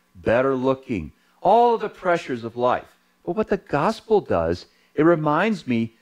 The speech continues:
that I don't find my ultimate worth in myself or in other people. I find my worth in Christ.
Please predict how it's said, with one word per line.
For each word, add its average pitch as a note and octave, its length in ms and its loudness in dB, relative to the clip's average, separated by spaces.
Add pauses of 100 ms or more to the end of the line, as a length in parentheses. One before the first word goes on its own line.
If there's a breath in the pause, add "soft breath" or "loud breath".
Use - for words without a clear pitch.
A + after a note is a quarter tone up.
(120)
that F3+ 160 2
I F#3+ 100 2
don't G#3+ 320 0
find F#3 580 0
my C3+ 180 0
ultimate C#3+ 520 -2
worth C#3 340 0
in A#2 140 -2
myself C3 880 0
or G2+ 120 -6
in G#2 40 -2
other G#2 180 -4
people. F3 380 -4
I C4 140 -4
find A2 340 -4
my G2+ 140 0
worth A2 480 -2
in C#3+ 180 -6
Christ. - 680 -4